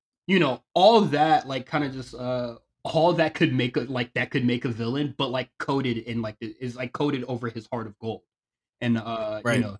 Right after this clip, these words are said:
Speaker 1: his sense to do good and do right. And we will
Speaker 2: Right.
Speaker 1: see how, you know, just at, at his introduction, how he is sly, he is cunning,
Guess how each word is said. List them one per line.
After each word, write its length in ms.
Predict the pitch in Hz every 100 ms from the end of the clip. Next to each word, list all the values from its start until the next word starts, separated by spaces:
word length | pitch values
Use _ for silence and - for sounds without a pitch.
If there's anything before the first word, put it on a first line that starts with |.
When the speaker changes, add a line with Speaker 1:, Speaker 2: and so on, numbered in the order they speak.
| _ _ -
Speaker 1:
his 140 | 143
sense 280 | - 139 -
to 100 | 147
do 180 | 127 139
good 300 | 117 123 110
and 100 | 107
do 120 | 120
right. 340 | 107 107 92 _ _ _ -
And 380 | 127 123 120 123
we 100 | 156
will 100 | 151
Speaker 2:
Right. 60 |
Speaker 1:
see 600 | - 117 254 202 139 131 _ _ _ _ _ _
how, 720 | - 147 139 135 135 131 - _ -
you 120 | 165
know, 280 | 127 117 - _ _ _ _ _ _ _ _ _
just 280 | - 180 175 -
at, 220 | 156 - _
at 200 | 151 135
his 180 | 156 151
introduction, 680 | 156 151 147 151 226 - 160
how 540 | 127 143 135 131 127 - _ _ _ _ _
he 200 | - 165
is 120 | 160 185
sly, 460 | - 160 139 139
he 180 | 135 147
is 140 | 147
cunning, 600 | - - 139 131 127 127